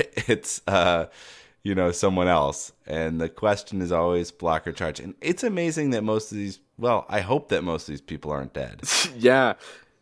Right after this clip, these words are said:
Speaker 2: So this, of course, harkens to the, the difficulty of calling blocks or charges in the, in the N B A. And, uh, I think,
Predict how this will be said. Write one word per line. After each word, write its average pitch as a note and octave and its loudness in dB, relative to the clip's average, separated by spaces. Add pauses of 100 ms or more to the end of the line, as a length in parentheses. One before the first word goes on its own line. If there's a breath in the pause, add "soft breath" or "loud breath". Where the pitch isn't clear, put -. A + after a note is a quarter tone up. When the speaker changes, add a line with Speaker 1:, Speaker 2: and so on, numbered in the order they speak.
Speaker 2:
So B2 8
this, B2 4
of A#2+ -2
course, A#2 4
harkens A2+ 2
to A2+ -2
the, F2+ 0
the G#2 0
difficulty G#2+ 2
of F2 0
calling F#2 0
blocks F2+ -2
or F2+ -8
charges F2+ 0
in F2 -4
the, E2+ -6 (140)
in E2+ -2
the D#2+ -4
N F2 -2
B D#2+ 0
A. D#2+ 0 (140)
And, D2+ -8
uh, C#2+ -4 (760)
I - 2
think, A3 -4